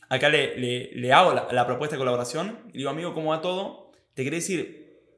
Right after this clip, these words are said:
yo estoy viendo acá en Monterrey, hace poco me llamaron del equipo de Carlos Muñoz para darle una charla a sus masterminds, ¿va? Eso se llama el cambio de guión. Entre nosotros, en verdad, no me llamaron del equipo de Carlos Muñoz. Nosotros los llamamos a ellos.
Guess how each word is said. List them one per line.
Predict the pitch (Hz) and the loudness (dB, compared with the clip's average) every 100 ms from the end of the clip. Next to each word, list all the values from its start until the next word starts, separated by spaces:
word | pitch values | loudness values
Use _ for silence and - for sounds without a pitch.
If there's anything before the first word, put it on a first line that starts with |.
| - | -10
yo | 156 | -4
estoy | 180 | -2
viendo | 190 190 | 0 -2
acá | 190 | -2
en | |
Monterrey, | 190 170 165 175 - - | -4 -4 -2 -4 -4 -6
hace | 147 151 | -4 -4
poco | 147 185 | -6 -4
me | 196 | -4
llamaron | 160 156 160 175 | -4 -2 -2 -2
del | 151 | -4
equipo | 131 131 170 | -6 -8 -10
de | |
Carlos | 165 165 | -6 -6
Muñoz | 143 139 156 - - - | -6 -8 -10 -12 -18 -4
para | 135 139 | -2 -2
darle | 170 | -2
una | 170 | -4
charla | 147 165 | -6 -6
a | 165 | -6
sus | 135 | -6
masterminds, | 143 131 120 123 - - _ - | -6 -6 -6 -8 -12 -18 _ 0
¿va? | 180 247 - - - - - _ - | 2 0 -12 -20 -20 -20 -20 _ -2
Eso | 233 247 196 - - _ _ _ _ _ _ _ _ | 0 2 -2 -6 -12 _ _ _ _ _ _ _ _
se | - 165 | -10 -4
llama | 196 196 | -2 -2
el | 175 | -2
cambio | 185 190 180 | -4 -2 -2
de | 139 | -2
guión. | 135 131 110 - _ _ _ _ _ _ - | -2 -2 -4 -12 _ _ _ _ _ _ -8
Entre | 139 139 | -4 -2
nosotros, | 147 151 190 208 214 - - | -2 -4 -4 -6 -6 -8 -10
en | 135 131 | -6 -4
verdad, | 131 147 190 190 - - | 0 0 -2 -6 -12 -10
no | 160 | -6
me | 185 | -4
llamaron | - 139 143 127 - - - | -4 0 0 0 -6 -14 -8
del | 113 | -8
equipo | 127 143 | -6 -4
de | 135 | -2
Carlos | 139 | -2
Muñoz. | 127 120 120 - - | -2 -6 -10 -18 -12
Nosotros | - 147 151 220 220 214 | -6 -4 -2 -2 -2 -2
los | 165 | -2
llamamos | - 143 147 139 | -2 -2 -2 0
a | 123 | -2
ellos. | - - - | -2 -10 -16